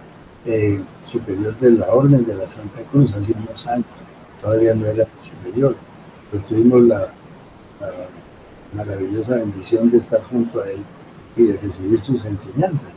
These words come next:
Entonces, las santas virtudes cuidan directamente de la iglesia, directamente de la iglesia y de los hombres, dice el padre Andreas. Nos libran del mal y de las tentaciones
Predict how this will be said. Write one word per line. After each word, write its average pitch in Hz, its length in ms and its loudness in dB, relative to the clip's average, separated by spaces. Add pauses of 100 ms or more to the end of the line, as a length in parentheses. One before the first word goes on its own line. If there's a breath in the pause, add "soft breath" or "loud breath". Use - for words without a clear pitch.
(920)
Entonces, 170 380 6
las 127 180 4
santas 208 360 4
virtudes 147 800 6 (760)
cuidan 165 420 8
directamente 151 720 6
de 175 80 8
la 175 120 8
iglesia, 214 520 2 (840)
directamente 160 1200 2
de 127 120 2
la 107 120 -2 (140)
iglesia 143 500 2 (520)
y 113 100 4
de 95 140 -4
los 90 280 -12 (120)
hombres, 170 560 0 (880)
dice 123 220 -8
el 113 60 -2
padre 104 360 -6
Andreas. 127 480 0
Nos 131 260 6
libran 190 600 4
del 110 220 2
mal 113 480 0 (360)
y 131 80 4
de 117 160 6
las 107 220 0
tentaciones 131 1000 0